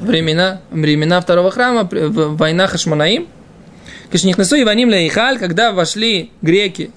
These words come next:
в храм, а и там Аветес Бесандала, она била своим сандалем Аль-Габеа Мизбеах по жертвеннику, Веамра, и сказал, и говорила, "Лукус, Лукус, волк, волк", это на греческом, да,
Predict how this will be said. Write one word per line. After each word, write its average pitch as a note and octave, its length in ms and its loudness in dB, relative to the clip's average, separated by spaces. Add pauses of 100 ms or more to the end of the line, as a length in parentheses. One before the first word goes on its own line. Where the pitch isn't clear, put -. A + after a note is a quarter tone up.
(220)
в - 20 -18
храм, G#3 480 0
а F3+ 120 -2
и E3 80 0
там A#3+ 260 0
Аветес F#3 400 -2
Бесандала, F#3+ 560 0
она F#3 340 0 (380)
била G3 560 2
своим E3 560 0 (340)
сандалем E3+ 760 0
Аль-Габеа E3+ 440 0
Мизбеах D#3+ 540 -4
по F#3+ 160 2
жертвеннику, G#3+ 540 -2
Веамра, E3 560 2
и F#3 60 -8
сказал, G#3 460 0
и G#3 80 -2
говорила, G3 500 0 (320)
"Лукус, B3+ 420 2
Лукус, A3 400 0
волк, G3+ 560 2
волк", E3 400 0
это D#3+ 200 -8
на E3 140 0
греческом, E3 480 -2
да, G3 260 -2